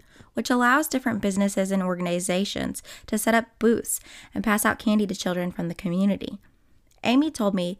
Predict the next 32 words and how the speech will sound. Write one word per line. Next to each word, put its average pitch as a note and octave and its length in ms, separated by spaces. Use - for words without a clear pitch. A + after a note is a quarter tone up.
that - 160
hosting C#4+ 400
a C#4 60
Trick - 220
or A#3 80
Treat G3+ 220
event F#3 300
downtown F3 580
allows A#3 300
her A#3+ 160
to C#4 60
see C4 200
kids G#3+ 480
and F#3 140
other A#3+ 180
community F3+ 380
members E3+ 440
from G3+ 200
across A#3 340
the - 140
community E3 560
coming B3 340
each B3+ 280
year, F3+ 300
getting A3+ 300
involved F3+ 500
and G3 160
strengthening G3 540
the G3 80
community E3 500
of F#3 60
Searcy. A3+ 500